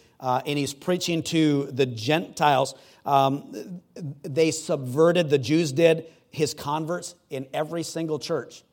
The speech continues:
that we read about, uh, in the New Testament. Uh, they were trying to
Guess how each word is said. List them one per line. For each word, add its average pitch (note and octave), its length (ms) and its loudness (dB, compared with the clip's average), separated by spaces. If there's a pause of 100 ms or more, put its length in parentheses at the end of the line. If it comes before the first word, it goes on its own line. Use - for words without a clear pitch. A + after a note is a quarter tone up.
(420)
that C3+ 140 -4
we C3+ 100 -6
read D3 220 -2
about, B2 420 0 (220)
uh, C3 100 -8
in C#3 140 -8
the C3+ 80 -6
New C#3 160 -4
Testament. C3 520 -8 (460)
Uh, A#2+ 260 -2
they C#3 200 0
were C3 160 -2
trying D3+ 400 -4
to D3 360 -4